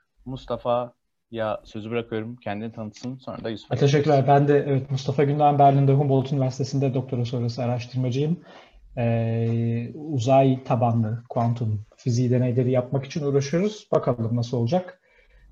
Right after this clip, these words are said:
Speaker 2: Ee, evet, yani Zeki'nin dediklerine ek olarak, e, bay-, yani bayağı demeyeyim de biraz teknik konulara da gireceğiz.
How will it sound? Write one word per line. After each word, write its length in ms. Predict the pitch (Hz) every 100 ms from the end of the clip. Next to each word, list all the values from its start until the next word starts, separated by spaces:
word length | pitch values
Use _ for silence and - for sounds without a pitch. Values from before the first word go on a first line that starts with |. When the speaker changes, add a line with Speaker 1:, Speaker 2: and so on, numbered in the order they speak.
| -
Speaker 2:
Ee, 80 | 123 123 120 120
evet, 240 | 165 170
yani 260 | 151 143 135
Zeki'nin 340 | 139 139 160
dediklerine 380 | 151 147 165 156
ek 160 | 151 165
olarak, 440 | 156 160 - - -
e, 380 | 139 139 135 123
bay-, 180 | 139 135
yani 260 | 120 104 131
bayağı 300 | 131 131 127
demeyeyim 280 | 151 170
de 120 | 120 117
biraz 340 | 139 135 -
teknik 500 | 143 - 139 - - _ - - -
konulara 360 | - 135 143 151
da 60 |
gireceğiz. 640 | 131 123 120 165 165 -